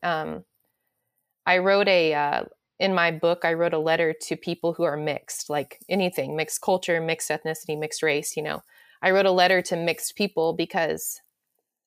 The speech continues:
um, in so many of our conversations, we don't talk about those realities of people who are, whether you're white passing or not, or whether you're whatever, like,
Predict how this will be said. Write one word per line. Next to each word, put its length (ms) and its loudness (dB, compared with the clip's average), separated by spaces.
um, 160 2
in 120 0
so 220 2
many 140 4
of 100 2
our 80 2
conversations, 800 -2
we 100 -2
don't 340 0
talk 300 -2
about 300 -2
those 320 2
realities 520 2
of 120 -8
people 320 -4
who 200 -4
are, 360 -2
whether 220 6
you're 140 6
white 240 6
passing 460 0
or 80 0
not, 280 -2
or 100 0
whether 260 4
you're 300 2
whatever, 500 2
like, 360 0